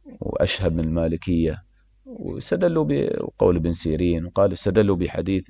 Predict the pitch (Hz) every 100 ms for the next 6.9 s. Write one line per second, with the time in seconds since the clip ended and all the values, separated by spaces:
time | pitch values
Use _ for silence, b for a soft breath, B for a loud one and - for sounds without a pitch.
0 | - - 71 85 87 85 90 - - 92
1 | 85 92 87 85 101 92 82 92 85 -
2 | - - _ _ _ _ _ _ _ _
3 | _ _ _ _ _ _ _ _ - 90
4 | 107 101 87 95 90 90 87 95 87 80
5 | 73 69 78 76 - - _ _ _ _
6 | _ _ _ _ _ - 175 202